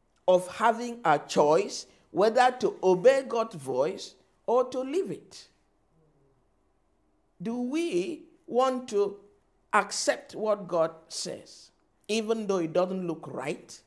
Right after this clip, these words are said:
Even though all your friends have run to Egypt, God says, "Stay here." "Oh, but Lord,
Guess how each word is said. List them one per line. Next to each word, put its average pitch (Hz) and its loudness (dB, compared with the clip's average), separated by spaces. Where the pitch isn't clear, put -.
Even 240 0
though 220 4
all 233 6
your 185 4
friends 196 -2
have 151 -2
run 170 -4
to - -8
Egypt, - -12
God 208 -4
says, 170 -2
"Stay 208 -6
here." - -20
"Oh, 349 -8
but 330 -10
Lord, 320 -4